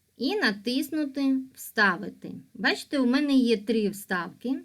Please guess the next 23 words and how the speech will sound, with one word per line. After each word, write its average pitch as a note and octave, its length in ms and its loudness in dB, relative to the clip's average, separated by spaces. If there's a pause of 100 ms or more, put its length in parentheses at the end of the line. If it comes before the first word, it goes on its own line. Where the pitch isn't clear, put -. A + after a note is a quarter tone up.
Для A3+ 180 -2
того, F4+ 280 0
щоб C4 220 -2
у - 20 6
мене C4+ 440 4
текст A#3 460 -2
вставився G3 580 0
такий, G3+ 640 -4 (440)
як G3+ 220 0
у A3 60 4
мене F#3+ 520 2 (120)
у A3 260 2
Google G3 480 0
документах, C4+ 760 -2
я C4 180 2
вибираю C4 500 2
першу G3 480 -4
кнопочку. - 640 -10
Якщо G3+ 400 -2
мені C4+ 220 6
потрібно A3+ 520 0
без A#3+ 380 0
форматування, G#3 960 -4